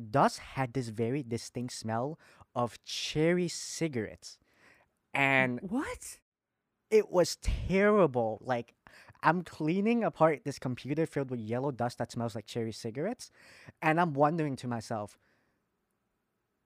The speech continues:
Speaker 1: "Am I secondhand smoking here?"
Speaker 2: <laughs>
Speaker 1: 'Cause this really does smell like cigarettes. Like, someone lit a cigarette in front of me. But granted, this computer has been sitting in that corner for probably years in order to collect that much dust,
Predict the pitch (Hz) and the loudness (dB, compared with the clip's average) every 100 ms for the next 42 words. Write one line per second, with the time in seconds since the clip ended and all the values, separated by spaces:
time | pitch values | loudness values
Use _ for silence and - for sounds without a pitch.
0 | - 156 185 254 - 247 262 233 254 - | -2 2 2 2 0 0 0 2 0 0
1 | 202 240 233 233 240 240 233 - 220 - | 0 0 0 2 2 2 2 6 6 6
2 | - 370 - 202 175 - 247 233 - 170 | 6 8 10 10 10 8 6 6 2 -8
3 | 175 214 226 226 180 185 196 - 180 175 | -4 0 2 2 4 6 4 2 2 2
4 | - 190 147 120 - 123 143 139 _ 151 | 0 -2 0 -2 -4 -6 -6 -6 _ -18
5 | 123 127 - 180 190 147 131 160 - 135 | -14 -4 2 4 2 0 -2 -2 -2 -6
6 | - 165 160 127 117 117 110 - 185 135 | -4 -4 0 0 0 -4 -6 -2 0 0
7 | 110 104 104 - - - 156 139 190 208 | -4 -8 -10 -18 -18 -4 0 2 2 2
8 | - - 240 - 151 190 190 147 135 127 | -4 -4 -6 -6 -4 -4 -4 -4 -4 -6
9 | - 139 156 139 127 - 113 120 147 - | -4 -2 -2 -2 -4 -6 -6 -6 -6 -6
10 | 120 - 131 135 139 123 107 101 113 110 | -8 -4 -2 -2 -4 -6 -6 -8 -6 -6
11 | 82 85 - _ - 123 123 123 131 - | -8 -14 -20 _ -12 -10 -6 -4 -6 -8
12 | 113 110 117 - 113 117 120 123 131 110 | -8 -6 -6 -10 -8 -6 -4 -6 -8 -8
13 | 107 113 - - | -6 -6 -6 -12